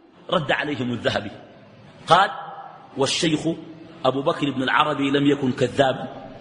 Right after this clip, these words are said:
ولكنه وقع في الفهم، ولكن الطالب أساء الأدب واستطال على العلماء، والإنصاف عزيز". الإنصاف عزيز. أنت تنصف الزول. شوف ابن القيم قال شنو؟ أول كلمة مش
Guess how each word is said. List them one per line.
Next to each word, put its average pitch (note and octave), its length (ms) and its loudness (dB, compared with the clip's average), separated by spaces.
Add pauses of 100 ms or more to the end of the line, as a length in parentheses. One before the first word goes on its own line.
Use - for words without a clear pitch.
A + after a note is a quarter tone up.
(200)
ولكنه B3+ 600 6 (140)
وقع A3+ 360 4
في G#3+ 140 -4
الفهم، - 420 4 (440)
ولكن A#3+ 460 4
الطالب D4+ 540 4 (680)
أساء C#4+ 400 4
الأدب C#4 420 2 (260)
واستطال D4+ 560 2
على C#4+ 220 4
العلماء، C#4+ 580 6 (360)
والإنصاف F#3+ 520 0
عزيز". - 600 -6 (800)
الإنصاف E3+ 420 2
عزيز. D3 500 0
أنت D#3+ 100 -6
تنصف E3+ 340 -4
الزول. E3 280 6 (640)
شوف - 200 -2
ابن - 140 -2
القيم D#3+ 260 0
قال D3 120 0
شنو؟ C#3 160 -6 (120)
أول D#4+ 320 2
كلمة E3+ 280 -4
مش B2+ 180 -6